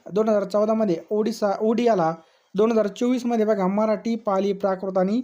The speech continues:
आसामी आणि बंगाली. आपली किती बघा? सातवी भाषा ठरलेली. एकूण अभिजात भाषा किती? तर अकरा भाषा आहेत. किती आहे? अकरा भाषा आहेत. इंटरपोलच्या धर्तीवर गृह मंत्रालयाने देशामध्ये कशाची सुरुवात केली? तर भारत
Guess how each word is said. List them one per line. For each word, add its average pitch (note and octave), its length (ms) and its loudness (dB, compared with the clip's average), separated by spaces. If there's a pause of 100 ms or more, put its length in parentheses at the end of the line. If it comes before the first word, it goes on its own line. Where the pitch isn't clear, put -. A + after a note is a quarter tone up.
(320)
आसामी F3+ 440 0
आणि F#3 160 0
बंगाली. D#3+ 360 -2
आपली D#3+ 260 -6
किती G3+ 280 -6
बघा? F#3 180 2
सातवी F#3 440 -6
भाषा E3 280 -6
ठरलेली. C#3 540 -6 (420)
एकूण G#3+ 320 -4 (180)
अभिजात G3+ 340 0
भाषा F3 320 -6
किती? F#3 320 -6 (100)
तर F#3 60 -2 (100)
अकरा G3+ 440 -4
भाषा D3+ 400 -6
आहेत. C#3+ 220 -8 (100)
किती F3 240 -6
आहे? A3 100 -4 (440)
अकरा D#3+ 360 -6
भाषा C#3 340 -10
आहेत. C#3 320 -12 (500)
इंटरपोलच्या B3 760 0
धर्तीवर F#3 640 0
गृह A#3 360 2
मंत्रालयाने A3 680 2
देशामध्ये G3 540 0
कशाची G3+ 440 -6
सुरुवात E3+ 280 -4 (100)
केली? A#2+ 320 -10 (480)
तर F#3+ 40 -4
भारत F3+ 360 -2